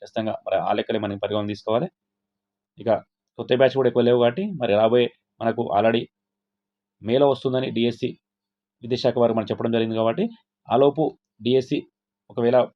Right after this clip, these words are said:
మార్చిలో మనకు ఆ-, ఆర్థిక శాఖ ఆమోదం ఉంది, మార్చి ఏప్రిల్ లోపు పెడితే మాత్రం మరో టెట్కి అవకాశం లేదు. ఒకవేళ మార్చి ఏప్రిల్ వరకు కూడా డిఎస్సి పెండింగ్ ఉంటే మరొక టెట్ కూడా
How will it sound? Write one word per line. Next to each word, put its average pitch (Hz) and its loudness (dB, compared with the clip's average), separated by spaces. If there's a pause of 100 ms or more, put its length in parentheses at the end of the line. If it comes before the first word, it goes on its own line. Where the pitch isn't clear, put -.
(320)
మార్చిలో 117 0
మనకు 123 0
ఆ-, 117 4
ఆర్థిక 117 2
శాఖ 120 -4
ఆమోదం 113 2
ఉంది, 113 -2 (280)
మార్చి 117 0
ఏప్రిల్ 120 -2
లోపు 120 0
పెడితే 117 -2
మాత్రం 120 -4
మరో 117 -2
టెట్కి 113 -6
అవకాశం 101 -2
లేదు. 131 -2
ఒకవేళ 127 0
మార్చి 117 -2 (400)
ఏప్రిల్ 139 0
వరకు 139 2
కూడా 139 2 (360)
డిఎస్సి 131 -2
పెండింగ్ 127 -4
ఉంటే 131 -6
మరొక 131 0
టెట్ 123 -4
కూడా 131 -2